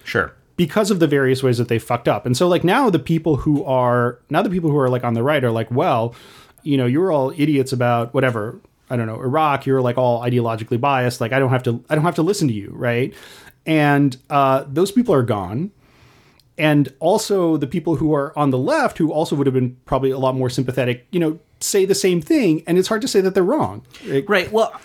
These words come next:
Speaker 1: I think it's important here to say there are two axes. I, I don't think either of us, when we were earlier attacking the Times for being faux impartial, were calling for the Times to become Fox News. Because I think that you
Speaker 2: Oh, no,
Speaker 1: can
Speaker 2: not at all.
Speaker 1: Right.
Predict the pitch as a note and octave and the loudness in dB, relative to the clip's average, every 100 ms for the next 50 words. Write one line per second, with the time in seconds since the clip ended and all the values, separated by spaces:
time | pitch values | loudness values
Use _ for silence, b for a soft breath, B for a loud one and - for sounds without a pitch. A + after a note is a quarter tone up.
0 | - G#3 A#3+ E4 D4 F#3+ - E3 C#3 B2 | -2 0 2 0 0 -2 0 0 2 2
1 | A2 - A#2+ G#2 G2 - A#2+ F#2+ E2+ - | 0 -2 0 0 -2 -2 0 0 -2 -8
2 | E2 A2 F3 - F3 A#3 G#3+ D#3 - A#2+ | -12 -4 -6 0 0 0 0 -2 0 0
3 | C3 A2+ G2+ F#2+ F#2 G2+ G2 F#2+ G2+ G#2+ | 2 0 0 -4 -4 -4 -4 -4 -4 -4
4 | G#2 G2 F#2 G2 F#2 F#2 E2+ G2+ G2+ F#2 | -2 -4 -4 -6 -6 -8 -8 -6 -4 -6
5 | - F#2 F2 F2 E2+ E2+ B B B - | -8 -8 -6 -4 -4 -8 B B B 0
6 | G#2 G#2 F#2 E2+ G2 F#2+ F#2+ D#2+ B B | 2 2 0 -2 -2 0 -2 -4 B B
7 | B A2 G#2 A#2+ B2 A2+ A#2 G2 F2+ G#2 | B -2 0 2 2 2 0 -2 -2 0
8 | F#2+ F#2 F2+ F2 - F2+ E2+ D#2+ D2+ - | 0 -2 -6 -6 -4 -4 -2 -4 -6 -6
9 | E2 C#2 - - B B B C3 C#3 E3 | -6 -6 -12 -20 B B B -2 0 0
10 | A3+ G3+ D3 B2+ _ C3+ A#3+ F#3+ B2+ D#3 | -2 0 -2 -2 _ -4 0 0 0 0
11 | D3 C#3 A#2 G#2+ F2+ | 0 0 0 -2 -4